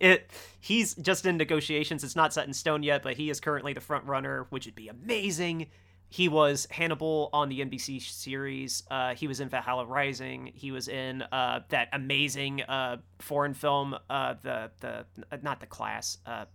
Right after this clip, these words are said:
God, I'm already forgetting. It was the movie where he was accused of doing nasty things to a kid, even though he didn't do it. Uh, why am I forgetting the title? Anyway, oh, he was also the villain in Doctor Strange. And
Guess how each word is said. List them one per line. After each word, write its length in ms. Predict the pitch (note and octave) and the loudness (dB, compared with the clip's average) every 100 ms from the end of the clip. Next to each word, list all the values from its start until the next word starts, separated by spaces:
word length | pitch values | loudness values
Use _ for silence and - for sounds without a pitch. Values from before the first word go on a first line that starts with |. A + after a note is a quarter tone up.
| - - - - - | -20 -20 -20 -20 -4
God, 200 | F3+ D#3 | 0 2
I'm 140 | C#3 | 2
already 180 | D3 C#3+ | 0 0
forgetting. 400 | C#3 C3+ B2+ B2 | -4 -4 -4 -4
It 60 | C#3 | -6
was 120 | C#3 | -4
the 80 | C#3+ | -4
movie 220 | D3 C#3 | -2 -2
where 120 | C3 | -4
he 80 | C3+ | -4
was 100 | B2+ | -6
accused 460 | B2 B2+ A#2+ - | -10 -8 -8 -8
of 200 | B2 A#2+ - _ | -10 -10 -16 _
doing 380 | C3 A#2+ A#2+ - - - | -6 -6 -8 -12 -20 -8
nasty 420 | C3+ A#2 - A#2+ - | -4 -4 -6 -10 -14
things 220 | A#2 A2+ | -16 -14
to 120 | - A2+ | -12 -14
a 40 | |
kid, 320 | - A#2+ A2+ | -12 -10 -8
even 140 | A#2+ A#2+ | -8 -10
though 100 | A#2 | -10
he 80 | |
didn't 200 | A#2 A#2 | -10 -12
do 180 | A2+ A#2 | -10 -8
it. 180 | A#2+ - _ - | -8 -8 _ -4
Uh, 240 | A#2 G#2 - - _ - - - | -2 -2 -6 -20 _ -20 -20 -6
why 140 | B2 | -2
am 100 | C3+ | 0
I 60 | C3 | -2
forgetting 320 | C#3+ C3 D3 | -4 -6 -6
the 60 | D3 | -4
title? 360 | D3 B2+ A#2+ - | 0 0 -2 0
Anyway, 420 | D#3+ F3+ C3+ B2 - - - - - | 6 6 8 4 0 -10 -20 -20 12
oh, 100 | A3 | 12
he 100 | F#3 | 12
was 120 | G3 | 12
also 200 | F#3+ F3+ | 12 12
the 100 | E3 | 8
villain 260 | C#3+ D3+ C#3 | 6 8 8
in 80 | C3 | 6
Doctor 240 | C3+ - | 4 4
Strange. 560 | A2+ B2+ G#2+ G#2 - - - - - - - - - _ - | -4 -8 -8 -10 -12 -14 -20 -20 -20 -20 -20 -20 -20 _ -6
And 580 | C#3 C#3 C3 B2+ C3 C3 | 2 4 4 2 -2 -6